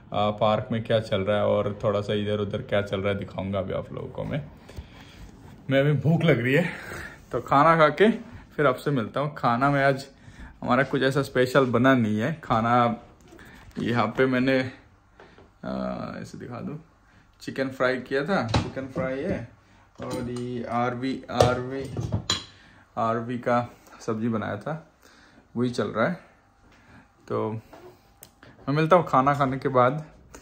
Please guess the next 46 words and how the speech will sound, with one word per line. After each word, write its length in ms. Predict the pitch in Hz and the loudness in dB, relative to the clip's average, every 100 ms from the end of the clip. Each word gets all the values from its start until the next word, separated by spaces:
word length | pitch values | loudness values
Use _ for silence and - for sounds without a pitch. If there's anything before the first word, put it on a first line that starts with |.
| - - - - 120 | -20 -20 -20 -10 -2
आ, 340 | 120 120 123 | 4 6 4
बाहर 320 | 120 117 127 | 4 2 2
जाएंगे 300 | 127 110 120 131 | 2 0 0 0
पार्क 380 | 123 107 113 120 | 2 2 2 -2
में 60 | 123 | -2
ना, 100 | 175 147 - | -2 -4 -8
फिर 100 | 117 | -4
आप 200 | 110 110 | -4 -2
लोगों 160 | 107 107 | -4 -2
को 140 | 113 | -4
थोड़ा 220 | 101 101 104 | -4 -6 -6
सा 140 | 117 | -4
दिखाऊंगा 400 | 104 101 98 107 | -4 -4 -4 -2
वेदर 340 | 104 101 104 101 | -2 -2 -2 -4
क्या 180 | 101 | -4
चल 200 | 101 95 | -4 -4
रहा 180 | 95 107 | -2 0
है। 340 | 113 - - - - | -2 -6 -16 -18 -6
आप 180 | 113 120 | -4 -2
लोग 140 | 156 156 | -2 0
कमेंट 240 | 135 147 | 0 -2
सेक्शन 260 | 143 139 143 | -4 -6 -4
में 100 | 135 | -2
बताओ 220 | 117 131 | 2 2
आपकी 260 | 123 123 123 | 2 0 0
लाइफ 280 | 120 120 - | 0 0 -2
कैसे 220 | 113 123 | -4 -2
चल 160 | 120 113 | -2 0
रहा 160 | 117 | 2
है, 80 | 117 | 0
कैसे 320 | 117 110 113 | 0 -4 0
मोटिवेट 480 | 120 117 120 120 107 | 0 2 2 2 0
हो 100 | 110 110 | -2 0
रहे 120 | 110 | 2
हो 60 | |
आप 180 | 107 107 | 2 2
लोग, 280 | 113 113 110 - - - - - - | 0 -2 -4 -14 -20 -20 -20 -8 2
क्या 180 | 123 | 4
नया 220 | 123 117 120 | 6 4 2
चीज़ 260 | 131 123 | 2 0
करने 200 | 120 117 | 2 2
की 60 | 117 | 2
कोशिश 380 | 107 107 123 - | 0 -2 -6 -4
कर 180 | 117 113 | -2 2
रहे 120 | 120 | 2
हो। 280 | 120 - | 0 -4